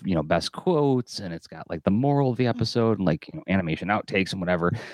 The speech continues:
Speaker 1: But, um, but then it also has a review of each episode by the author, and he, like, sort of summarizes it, but then he also gives his opinion on it, and he gives, like, a little number rating.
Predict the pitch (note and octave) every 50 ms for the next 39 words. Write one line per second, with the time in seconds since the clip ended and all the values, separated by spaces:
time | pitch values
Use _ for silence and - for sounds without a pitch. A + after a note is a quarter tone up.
0 | - - - - _ _ A2 G#2+ - - A#2 A2+ G#2+ G2+ G2+ F#2 - - A2 -
1 | C3 D3+ G2+ - - A2 B2 B2 - - E3 A#2+ - - - D2+ D2+ E2+ - -
2 | F#2+ G#2+ G2+ A2 G#2+ G#2 C3 F#3+ C4 D4 A#3 B2 F#2+ - D#2+ - - F#2 D#2+ -
3 | - - G2 E2 F2+ - F2+ G2+ G2 G#2+ B2+ D#3+ D#3+ B2 - F2+ - - F#2+ F2+
4 | F2 G2+ F2+ F2+ F2 E2+ - - F3 F3 E3+ - - - D3 C#3+ C#3+ C#3+ C#3+ C#3+
5 | C#3+ C3 C#3 C3 C3 C#3+ - - - G2+ G#2 A2 G#2+ G#2+ B2 A#2+ - B2+ A2+ B2
6 | G#2 - F#2+ - - - - G2 G2+ A2+ B2 B2 B2 C3 C3+ B2 A#2 G2+ A#2 A2
7 | A2+ B2+ - - - G#2+ G2 F2+ F2 G#2+ C3 D3 E3 F3+ G3 G#3+ A3+ A3+